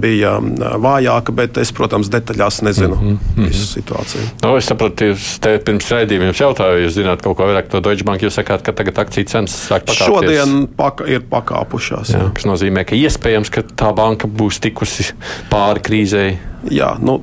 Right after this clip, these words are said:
Speaker 2: bet
Speaker 1: cerēsim.
Speaker 2: nevaram zināt līdz galam, protams,
Speaker 1: Jā, jā,
Speaker 2: vai ne?
Speaker 1: bet kā, kā jūs minējat, tirgus svārstības var būt, un es neizslēdzu. Tas, tā, tā ir, tā, es pat teiktu, tā ir normāla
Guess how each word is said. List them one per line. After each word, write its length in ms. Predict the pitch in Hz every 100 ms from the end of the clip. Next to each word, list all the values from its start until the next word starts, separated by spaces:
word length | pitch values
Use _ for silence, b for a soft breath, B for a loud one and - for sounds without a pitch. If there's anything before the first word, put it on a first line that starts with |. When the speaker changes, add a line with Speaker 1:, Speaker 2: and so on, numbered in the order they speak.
| -
Speaker 2:
bet 80 |
Speaker 1:
cerēsim. 240 | 139 123 110
Speaker 2:
nevaram 240 | 131 135
zināt 360 | 123 113 80 80
līdz 100 | 90
galam, 280 | 82 85 82
protams, 240 | 87 87 87
Speaker 1:
Jā, 60 |
jā, 80 | 87
Speaker 2:
vai 60 | 85
ne? 60 | 92
Speaker 1:
bet 80 | -
kā, 140 | 98
kā 200 | - 180 147
jūs 80 | 202
minējat, 300 | 202 135 127
tirgus 280 | 147 113 -
svārstības 640 | 139 131 - 120 113 113 - -
var 180 | 151 120
būt, 300 | 117 113 117
un 120 | 120
es 140 | 113 -
neizslēdzu. 960 | 120 110 - - 113 110 - - - 123
Tas, 220 | 120 -
tā, 140 | - 127
tā 200 | 135 127
ir, 60 | -
tā, 140 | 117 117
es 80 | -
pat 140 | 113
teiktu, 180 | 123 113 127
tā 80 | 120
ir 80 | 120
normāla 380 | 120 117 107